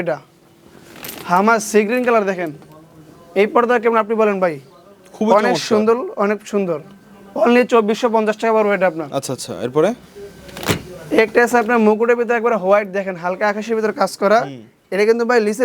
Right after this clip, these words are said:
Speaker 1: লেস করা দেখেন, অনেক
Speaker 2: হুম।
Speaker 1: সুন্দরভাবে লেস করা দেখেন।
Speaker 2: আচ্ছা।
Speaker 1: only পঁয়ত্রিশশো টাকা পড়বে এটা আপনার।
Speaker 2: পঁয়ত্রিশশো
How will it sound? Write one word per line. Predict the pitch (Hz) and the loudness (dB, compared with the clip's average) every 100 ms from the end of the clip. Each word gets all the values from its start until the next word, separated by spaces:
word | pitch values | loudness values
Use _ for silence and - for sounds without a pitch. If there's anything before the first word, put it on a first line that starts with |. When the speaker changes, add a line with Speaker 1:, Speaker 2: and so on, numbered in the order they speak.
| 220 | 0
Speaker 1:
লেস | 214 - | -2 0
করা | 208 190 | -2 -2
দেখেন, | 185 196 | -4 -4
অনেক | 214 | -4
Speaker 2:
হুম। | - | -4
Speaker 1:
সুন্দরভাবে | 208 214 226 208 | 0 2 2 2
লেস | 190 - | -2 -2
করা | 170 160 | -2 -2
দেখেন। | 156 139 143 - 135 | -4 -10 -14 -10 -8
Speaker 2:
আচ্ছা। | - 123 110 - - 160 147 143 180 | 0 -2 -2 -16 -20 -20 -12 2 2
Speaker 1:
only | 214 226 | 4 4
পঁয়ত্রিশশো | 226 226 254 247 233 | 4 4 0 -2 0
টাকা | 240 220 | 2 2
পড়বে | 214 208 | 4 4
এটা | 196 175 | 2 0
আপনার। | 170 139 - | -4 -8 -4
Speaker 2:
পঁয়ত্রিশশো | 151 151 156 147 | -4 -2 -6 -4